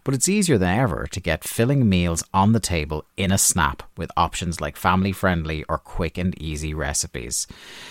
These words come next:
To avail of the offer that HelloFresh have made to you, the Days of Thunder listener, please go to hellofresh dot com slash V O W sixteen and use the code V O W sixteen for up to sixteen free meals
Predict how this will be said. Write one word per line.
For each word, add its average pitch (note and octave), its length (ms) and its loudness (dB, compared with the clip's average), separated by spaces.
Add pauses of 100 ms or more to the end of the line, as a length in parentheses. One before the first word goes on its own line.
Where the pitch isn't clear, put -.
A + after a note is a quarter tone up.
(560)
To D#3 100 2
avail E3+ 480 2
of E3+ 160 0
the - 200 -2
offer G#2 460 2
that - 140 -4
HelloFresh G#2 640 2
have F2 260 -2
made F#2+ 400 4
to E2+ 240 -2
you, F#2 600 2
the G#2 80 -2
Days F#2+ 320 2
of G#2 100 -2
Thunder G#2+ 320 2
listener, F2 480 -2
please B2 460 2
go F2 340 2
to D2+ 200 -2
hellofresh G#2+ 680 0
dot G#2 240 -2
com A2 320 0
slash D#2+ 300 -4
V F2+ 280 -2
O F#2 100 2
W E2+ 360 -4
sixteen G2+ 560 0
and F#2 240 0
use A2 180 0
the G#2 60 -6
code A2 300 0
V G#2 240 0
O D#3 40 -2
W C3+ 320 -2
sixteen B2 600 0
for - 180 -8
up G2 140 -4
to F2+ 100 -6
sixteen - 760 4
free A#2+ 340 2
meals G2+ 480 4